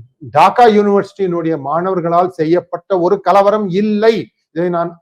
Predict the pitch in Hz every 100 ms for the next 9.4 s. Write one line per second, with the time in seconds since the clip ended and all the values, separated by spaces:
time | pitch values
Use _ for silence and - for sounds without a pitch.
0 | 175 233 277 254 - 233 226 226 226 196
1 | 196 165 143 113 _ _ _ _ _ _
2 | _ - 180 220 208 220 247 247 160 202
3 | 196 - 226 180 160 214 226 220 208 202
4 | 202 233 - _ _ 151 151 110 185 240
5 | 233 - 185 185 180 175 170 196 220 220
6 | 160 190 214 208 214 208 180 165 160 -
7 | 135 131 156 143 127 113 _ _ 208 285
8 | 339 285 240 233 247 240 214 226 220 233
9 | 262 202 156